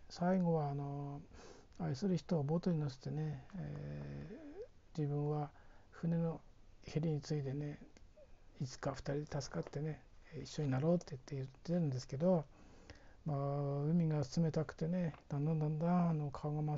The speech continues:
青になっていくわけですね、男性の方はね。えー、そしてもう、あなたが一人しか乗れないボートかなんかですね、あなただけ助かってほしいって言ってですね、だんだんこう力が抜けて、スーッ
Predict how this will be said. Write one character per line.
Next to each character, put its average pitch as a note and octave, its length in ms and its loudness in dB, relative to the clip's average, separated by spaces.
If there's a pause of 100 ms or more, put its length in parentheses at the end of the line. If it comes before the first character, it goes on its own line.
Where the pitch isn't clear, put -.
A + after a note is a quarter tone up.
青 G3+ 120 4
に G3+ 40 6
な F3+ 60 4
っ - 40 2
て - 120 -4
い C#3+ 40 0
く C#3 60 -2
わ C3+ 80 0
け C3 60 0
で B2+ 80 -2
す - 80 -12
ね、 D3+ 260 -4 (340)
男 C3 180 -4
性 C3 160 -4
の C3 100 -2
方 D3 200 -4
は B2+ 100 -2
ね。 C3 180 -4 (1200)
え - 20 0 (1160)
ー、 - 20 -14 (100)
そ C#3 60 -2
し - 80 -4
て F3 160 6
も D3+ 340 4 (720)
う、 - 40 -2
あ - 20 0
な C3+ 60 -2
た C3 140 -2
が C#3+ 120 -4 (160)
一 - 80 -14
人 F#3 180 4
し E3+ 60 -2
か E3 100 6
乗 C#3 120 4
れ D#3+ 80 4
な F#3+ 80 4
い D3 60 2
ボ C#3+ 140 0
ー - 80 -2
ト - 120 -12 (260)
か B2+ 160 -6
な C3 100 -4
ん C#3+ 40 -8
か C#3 120 -6
で B2 100 -6
す - 140 -18
ね、 D#3+ 360 -2 (520)
あ B2+ 100 -6
な B2+ 120 -4
た B2+ 140 -6
だ C3 100 -6
け C3 80 -10
助 - 260 -10
か C3+ 60 -6
っ B2+ 40 -8
て C#3 120 -6
ほ B2+ 120 -4
し - 100 -4
い - 40 2
っ - 20 -2
て - 80 -6
言 C#3+ 80 -4
っ - 40 -10
て F3 100 -2
で C#3 80 0
す - 80 -8
ね、 C#3 80 -8
だ C3 100 -4
ん B2+ 60 -2
だ C3+ 100 -4
ん C3 40 -6
こ C3 140 -6
う - 20 -10
力 C3+ 320 -4
が C3 80 0
抜 B2+ 160 -2
け B2+ 100 -4
て、 C#3+ 160 -6 (440)
ス - 200 -4
ー - 20 2
ッ G2 40 2